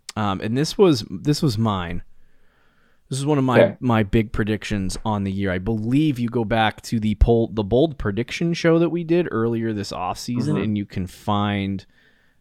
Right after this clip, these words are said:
Speaker 1: um, my sleeper app just crashed. Great. Um, you can find my prediction on Clyde Edwards-Helaire. You know, it'd be fun if I put the, uh, the clip in here, but I don't, I don't wanna spend the time editing that. I need an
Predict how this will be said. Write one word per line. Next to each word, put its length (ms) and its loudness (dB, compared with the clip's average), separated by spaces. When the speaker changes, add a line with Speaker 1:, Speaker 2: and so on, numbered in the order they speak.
Speaker 1:
um, 680 -8
my 80 -12
sleeper 360 -8
app 220 -10
just 200 -10
crashed. 540 -14
Great. 220 -10
Um, 300 0
you 120 0
can 180 0
find 640 -2
my 220 0
prediction 640 0
on 480 -2
Clyde 260 -4
Edwards-Helaire. 720 -6
You 100 -2
know, 40 2
it'd 60 0
be 80 -4
fun 240 2
if 120 -2
I 60 0
put 280 -6
the, 200 -2
uh, 280 -6
the 80 -16
clip 340 -6
in 180 -2
here, 220 -4
but 260 -8
I 100 -4
don't, 260 -6
I 60 -10
don't 140 -8
wanna 160 -12
spend 260 -12
the 40 -10
time 260 -10
editing 340 -10
that. 120 -12
I 100 -10
need 100 -4
an 380 0